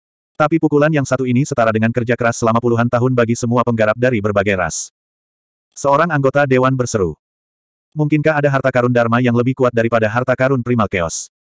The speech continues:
Sepertinya makam Dewa Dosa akan benar-benar dibuka kali ini.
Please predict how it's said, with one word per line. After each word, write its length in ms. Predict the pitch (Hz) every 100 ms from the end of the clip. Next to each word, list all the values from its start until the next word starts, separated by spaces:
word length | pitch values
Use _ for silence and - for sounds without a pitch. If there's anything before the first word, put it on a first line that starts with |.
| _ _ _ _ _ _ _ -
Sepertinya 480 | 151 151 151 151
makam 240 | 156 143 143
Dewa 160 | 127
Dosa 240 | 123 120 123
akan 180 | 120 120
benar-benar 460 | 113 113 120 120
dibuka 320 | 127 135 127
kali 320 | - 107 107
ini. 100 | 87